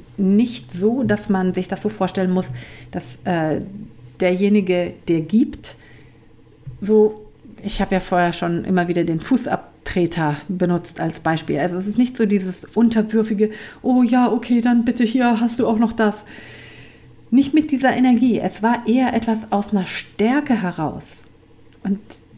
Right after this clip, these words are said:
diese Worte wurden, glaube ich, auch dementsprechend verstanden, dass wir die andere Backe hinhalten, nicht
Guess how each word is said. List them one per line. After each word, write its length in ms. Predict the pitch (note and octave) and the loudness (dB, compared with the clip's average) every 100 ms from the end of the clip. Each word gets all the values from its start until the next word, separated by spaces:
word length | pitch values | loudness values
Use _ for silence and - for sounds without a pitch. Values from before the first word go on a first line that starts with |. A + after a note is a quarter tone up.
| - - - - A3+ | -20 -20 -20 -4 -2
diese 240 | G#3+ G3+ | 0 2
Worte 280 | G#3+ B3+ G#3 | 2 2 2
wurden, 280 | G#3+ G#3+ G3+ | 2 2 2
glaube 200 | G3+ G#3 | 2 0
ich, 140 | - | -2
auch 140 | G3+ - - | -6 -8 0
dementsprechend 720 | G#3 G3+ G3 - G3 - G3+ | 0 2 -4 -4 -4 -2 -6
verstanden, 840 | - F3+ - A#3+ D#4 C4 D#3+ D3+ - - - - - - - - - - - - - | -4 -6 -2 0 0 -2 -6 -6 -10 -20 -20 -20 -20 -20 -20 -20 -20 -20 -20 -20 -12
dass 320 | F#3 F#3+ F3+ | -10 -8 -4
wir 280 | G#3 G#3 G3+ - - - - - - | 2 2 2 -4 -18 -20 -20 -20 -12
die 220 | F#3 G#3+ | -4 2
andere 240 | A3+ A3 G3 | 4 4 4
Backe 280 | A3 G#3+ | 0 2
hinhalten, 720 | G#3+ G#3+ G#3 G3 G3 G3+ F#3+ G#3+ | 2 4 2 2 0 2 4 4
nicht 300 | B3 - | 4 -2